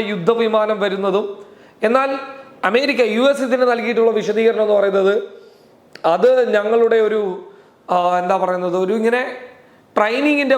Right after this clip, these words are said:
ഭാഗമായിട്ടുള്ള ഒരു പറക്കൽ പരിപാടിയായിരുന്നു. പക്ഷേ അതിനിടയിൽ എന്തോ ഒരു അപകടം സംഭവിച്ചതാണ്, അതല്ലാതെ ഞങ്ങളെ ആരും അറ്റാക്ക് ഒന്നും ചെയ്തിട്ടില്ല എന്നുള്ളതാണ്. എന്നാൽ അതേസമയം ദ ഹിന്ദുസ്ഥാൻ ടൈംസിൽ വന്നിട്ടുള്ള ഒരു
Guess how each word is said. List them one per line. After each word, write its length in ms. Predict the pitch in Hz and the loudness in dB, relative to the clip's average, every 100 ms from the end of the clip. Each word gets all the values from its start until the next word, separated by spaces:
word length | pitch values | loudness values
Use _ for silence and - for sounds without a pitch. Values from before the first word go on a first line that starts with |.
| 240 | 2
ഭാഗമായിട്ടുള്ള 580 | 226 233 233 220 233 220 | 0 0 -2 -4 -4 -2
ഒരു 80 | 214 - - | -2 -4 -2
പറക്കൽ 340 | 208 214 247 208 | -2 -2 -4 -2
പരിപാടിയായിരുന്നു. 760 | 220 208 202 196 180 175 175 214 - - - - _ - | -2 0 0 -2 -4 -4 -8 -10 -12 -20 -20 -20 _ -6
പക്ഷേ 200 | 208 247 269 254 | -2 0 0 0
അതിനിടയിൽ 400 | 240 262 254 254 247 | 0 2 2 2 0
എന്തോ 120 | 247 254 | 2 2
ഒരു 80 | 226 | 2
അപകടം 340 | 220 254 262 254 | -2 -2 -2 -2
സംഭവിച്ചതാണ്, 600 | 233 214 202 202 180 180 196 - - - _ _ - | -4 -4 -4 -2 -2 -4 -8 -14 -20 -20 _ _ -2
അതല്ലാതെ 400 | 196 208 226 226 208 202 | 0 2 0 0 -2 -2
ഞങ്ങളെ 300 | 220 254 254 | 0 0 0
ആരും 200 | 226 220 220 180 | 0 -2 -4 -8
അറ്റാക്ക് 340 | 180 254 254 247 | -4 -2 0 -2
ഒന്നും 160 | 226 202 | -2 -2
ചെയ്തിട്ടില്ല 360 | 208 190 185 180 | -4 -4 -2 -2
എന്നുള്ളതാണ്. 400 | 160 147 110 101 - - - - - - 269 | -2 -6 -8 -10 -14 -20 -20 -20 -20 -4 0
എന്നാൽ 160 | 302 277 | 2 2
അതേസമയം 500 | 294 311 262 220 190 190 - - _ _ _ - | 0 0 0 0 -2 -6 -16 -20 _ _ _ 0
ദ 40 | 233 233 | 0 0
ഹിന്ദുസ്ഥാൻ 540 | 277 285 285 - 262 220 | 0 0 0 0 0 0
ടൈംസിൽ 360 | 196 208 190 214 190 | -2 -2 -4 -2 -2
വന്നിട്ടുള്ള 320 | 180 180 180 | -2 -2 0
ഒരു 80 | 175 | 0